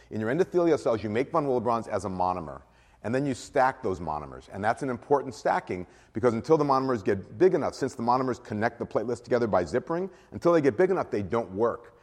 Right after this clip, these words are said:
The bigger they get, the better they work. In patients who have T T P, what happens is some of these multimers come out and they're very, very large. And you have a protease to get rid of those ultra-large multimers, the adam T S thirteen. The reason that's so important is those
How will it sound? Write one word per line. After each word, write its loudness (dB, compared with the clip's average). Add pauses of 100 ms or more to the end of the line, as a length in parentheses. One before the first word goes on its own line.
(280)
The 0
bigger 4
they 4
get, 0
the -2
better 0
they -4
work. -14 (760)
In -6
patients -4
who -4
have -2
T -6
T -4
P, -8
what -6
happens -8 (260)
is -6
some 0
of 6
these -2
multimers -2
come -8
out -6
and -8
they're 0
very, 0
very -2
large. -4 (300)
And -4
you -2
have 0
a 0
protease 0
to -12
get -6
rid -4
of -4
those -8
ultra-large -8
multimers, -10
the -6
adam -4
T -10
S -8
thirteen. -8 (400)
The -2
reason 0
that's -2
so 0
important 0
is -6
those 0